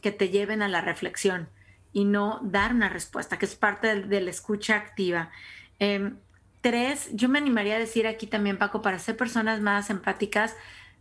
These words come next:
pues sí, atrevernos a tocar la necesidad. O sea, muchas veces, no sé si te has dado cuenta, que decimos, "Bueno, esta persona, ¿qué, qué, qué, qué tanta indiferencia tiene ante esta situación que está pasando?".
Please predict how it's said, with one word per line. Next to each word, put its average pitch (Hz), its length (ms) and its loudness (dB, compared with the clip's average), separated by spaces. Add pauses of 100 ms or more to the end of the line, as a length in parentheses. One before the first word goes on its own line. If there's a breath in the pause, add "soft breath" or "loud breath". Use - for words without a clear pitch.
pues 220 160 0
sí, 262 200 2
atrevernos 226 640 0
a 277 100 -2
tocar 196 320 0
la 202 120 2
necesidad. 180 640 -2
O 170 40 -8
sea, 196 160 0
muchas 214 320 2
veces, 226 340 0
no 220 120 -2
sé 202 140 -8
si 196 140 -8
te 208 120 -2
has 196 80 -4
dado 214 180 0
cuenta, - 360 -2 (320 loud breath)
que 214 100 0
decimos, 220 300 -2
"Bueno, 226 160 0
esta 269 220 -2
persona, 233 460 0
¿qué, 233 200 -2
qué, - 160 -14 (320)
qué, 226 160 -8 (240)
qué 240 100 -4
tanta 233 300 0
indiferencia 208 800 0
tiene 208 360 0
ante 196 260 -2
esta 254 180 -2
situación 226 360 -2
que 220 60 -8
está 214 160 -2
pasando?". 190 440 -2